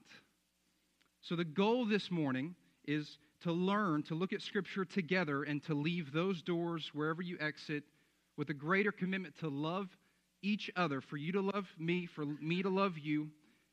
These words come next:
in a manner worthy of Christ's love for us. Now, that's a high task, um,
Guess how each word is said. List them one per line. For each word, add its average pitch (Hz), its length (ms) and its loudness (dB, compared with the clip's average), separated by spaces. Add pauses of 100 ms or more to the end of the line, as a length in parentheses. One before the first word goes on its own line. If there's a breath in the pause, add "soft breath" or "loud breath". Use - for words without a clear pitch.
(180)
in 160 100 4
a 156 80 6
manner 170 360 2
worthy 160 440 2
of 127 140 -4
Christ's - 680 -2 (100)
love 131 360 -2 (840)
for 139 180 -6
us. - 500 -6 (1160)
Now, 147 80 2
that's 196 200 4
a 233 60 4
high 220 520 6 (220)
task, 175 600 0 (640)
um, 135 360 2